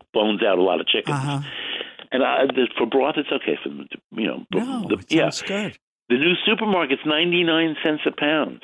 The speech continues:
Speaker 2: You're kidding. That's
Speaker 1: No,
Speaker 2: a bar.
Speaker 1: so I bought ten, I bought
Speaker 2: Yeah.
Speaker 1: ten pounds,
Speaker 2: Mm.
Speaker 1: and I now have enormous, uh, quantity of broth, a really good broth, I gotta say, which I use to make my soup for lunch today if we eat it or not. We'll
Speaker 2: When
Speaker 1: see.
Speaker 2: you make your own chicken stock, which I do too,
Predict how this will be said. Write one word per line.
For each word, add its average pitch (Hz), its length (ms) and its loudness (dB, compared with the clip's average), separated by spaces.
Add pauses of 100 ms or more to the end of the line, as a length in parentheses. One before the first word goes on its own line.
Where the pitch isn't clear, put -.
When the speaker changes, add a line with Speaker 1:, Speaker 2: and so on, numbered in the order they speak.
Speaker 2:
You're 160 160 0
kidding. 131 600 -2
That's 170 260 2
Speaker 1:
No, - 180 2
Speaker 2:
a - 20 -2
bar. 190 100 2
Speaker 1:
so 123 120 4
I - 40 2
bought 143 220 2
ten, 170 160 -2
I 139 100 0
bought 131 240 4
Speaker 2:
Yeah. 123 120 -4
Speaker 1:
ten 151 300 2
pounds, 92 460 -2 (400)
Speaker 2:
Mm. 147 200 -4 (180)
Speaker 1:
and 120 180 2
I 123 120 2
now 123 280 2
have 123 340 2 (400)
enormous, 120 480 2 (320)
uh, 107 280 6 (200)
quantity 113 500 2
of 107 100 0
broth, 127 320 2
a 98 100 4
really 120 380 4
good 87 180 4
broth, 120 300 2
I 78 80 -4
gotta 80 260 0
say, 78 220 0 (520)
which 113 220 2
I 117 60 4
use 117 380 6
to 113 40 2
make 98 260 2
my 87 440 0 (320)
soup 113 240 2
for 90 60 2
lunch 101 260 0 (120)
today 82 260 2
if 80 120 -6
we 80 140 -4
eat 78 120 -2
it 78 120 -6
or 78 100 -8
not. 76 240 -6
We'll 165 140 -4
Speaker 2:
When 208 400 2
Speaker 1:
see. 202 100 -6
Speaker 2:
you 175 220 0
make 170 340 -2
your 160 200 2
own 151 180 0
chicken 143 400 -4
stock, 120 340 -6
which 139 240 -6
I 143 180 -2
do 135 280 -4
too, 143 580 -4